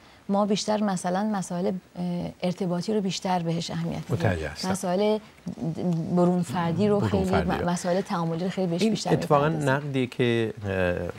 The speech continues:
Speaker 2: من می‌دونم آقای معینی داره، نه فقط به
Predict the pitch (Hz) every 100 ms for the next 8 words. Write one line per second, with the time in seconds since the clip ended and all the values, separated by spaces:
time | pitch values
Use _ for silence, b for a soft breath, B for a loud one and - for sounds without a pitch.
0 | 98 - - 113 117 110 104 95 92 95
1 | 98 82 82 85 90 76 67 71 - B
2 | B B - 170 - 117 101 - 101 92
3 | 85 87 87 87